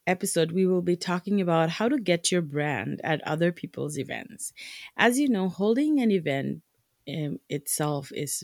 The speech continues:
very expensive and very stressful. So a lot of times it's better to get your brand at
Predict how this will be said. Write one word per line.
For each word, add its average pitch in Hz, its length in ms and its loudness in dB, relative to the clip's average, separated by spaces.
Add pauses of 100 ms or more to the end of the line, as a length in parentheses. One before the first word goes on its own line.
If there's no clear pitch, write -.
very 139 400 -4
expensive 214 920 -2
and 151 180 0
very 143 280 -2
stressful. 180 680 -4 (380)
So 202 180 4
a - 20 10
lot 190 300 6
of 277 160 0
times 160 380 2
it's 170 180 -8
better 165 400 2
to 160 440 -2
get 156 340 -2
your 151 160 -2
brand 160 580 -2 (400)
at 151 160 -2